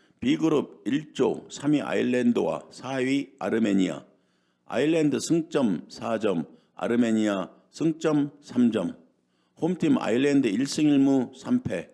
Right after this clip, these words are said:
홈 경기 일 승 일 패, 홈에서 무승부 경기는 없었습니다. 반면 원정팀 아르메니아는 일 승 사 패, 원정 경기 이 패, 원정 경기에서 승리가 없는 아르메니아입니다.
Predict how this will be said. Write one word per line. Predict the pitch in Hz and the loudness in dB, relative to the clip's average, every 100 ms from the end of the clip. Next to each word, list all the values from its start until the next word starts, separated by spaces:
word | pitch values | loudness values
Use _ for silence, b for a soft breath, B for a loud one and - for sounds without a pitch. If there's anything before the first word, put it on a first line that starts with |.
| b b - | b b -4
홈 | 156 160 | 0 2
경기 | 151 139 135 123 - | 4 2 2 -2 -2
일 | 120 143 | -2 -2
승 | 143 160 147 127 - | -2 0 2 0 -4
일 | 92 110 | -6 -6
패, | - 90 82 b b b b | -4 -4 -6 b b b b
홈에서 | 120 135 120 123 110 110 - | 0 2 0 -2 -2 -4 -10
무승부 | 107 139 160 156 | -4 2 2 2
경기는 | 147 143 139 139 139 131 | 2 4 4 4 2 0
없었습니다. | - 101 113 107 107 95 78 - _ _ _ _ _ _ _ _ _ _ _ | -6 -4 -4 -2 0 0 -4 -10 _ _ _ _ _ _ _ _ _ _ _
반면 | 87 113 98 | -2 0 2
원정팀 | 110 165 185 156 143 - | 2 0 -2 -2 -4 -4
아르메니아는 | - 123 156 156 131 110 139 160 | -4 -2 0 2 2 2 0 -2
일 | 147 170 | -2 -4
승 | - 165 151 110 | -4 0 2 0
사 | - 117 117 - | -4 -12 -12 -8
패, | 104 92 - b b | -8 -8 -14 b b
원정 | 98 139 160 156 | -2 0 2 2
경기 | 151 143 147 143 - | 4 2 2 -2 -4
이 | 113 117 | -4 -4
패, | - 85 - b b b b | -4 -6 -8 b b b b
원정 | 78 113 139 143 | 0 2 4 4
경기에서 | 135 131 127 120 117 117 113 107 | 4 2 2 0 0 -2 -2 -4
승리가 | - - 175 170 151 147 | -8 -4 -4 -2 0 2
없는 | 139 139 143 135 - - | 4 4 4 2 -2 -8
아르메니아입니다. | 107 120 120 113 113 107 104 101 85 | -2 0 2 2 0 0 -2 -2 -4